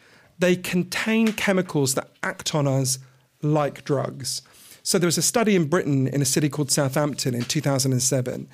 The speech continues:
They got nearly three hundred kids and they split them into two groups. The first group was just given water, and the second group was given water laced with a load of the food dyes that occur in the kind of food you get in the supermarket,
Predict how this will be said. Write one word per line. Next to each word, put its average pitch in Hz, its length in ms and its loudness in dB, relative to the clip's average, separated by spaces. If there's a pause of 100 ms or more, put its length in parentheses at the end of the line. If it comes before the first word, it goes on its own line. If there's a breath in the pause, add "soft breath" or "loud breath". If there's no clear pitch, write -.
(280 loud breath)
They 175 100 0
got 202 200 0
nearly 170 240 2
three 233 240 0
hundred 175 260 2
kids 135 260 -2
and 139 80 -2
they 135 60 -2
split 131 320 0
them 151 80 0
into 131 160 -2
two 131 220 -2
groups. 131 480 -4 (320 loud breath)
The - 80 -8
first 254 320 0
group 196 160 2
was 147 80 0
just - 180 -2
given 139 240 0
water, 156 380 2 (400 soft breath)
and 165 100 -2
the 165 60 -4
second 233 380 0
group 156 200 2
was 151 140 -2
given 151 240 0
water 175 260 4
laced 185 460 2
with 180 100 0
a - 20 -2
load 220 220 2
of 220 80 0
the 185 60 -2
food - 360 0
dyes 131 440 2
that - 100 -8
occur 175 320 -2
in 160 80 -2
the 170 60 -8
kind - 180 -2
of - 60 -12
food 156 160 2
you 139 40 -4
get 139 140 -2
in 135 60 -8
the 131 60 -6
supermarket, 135 760 -4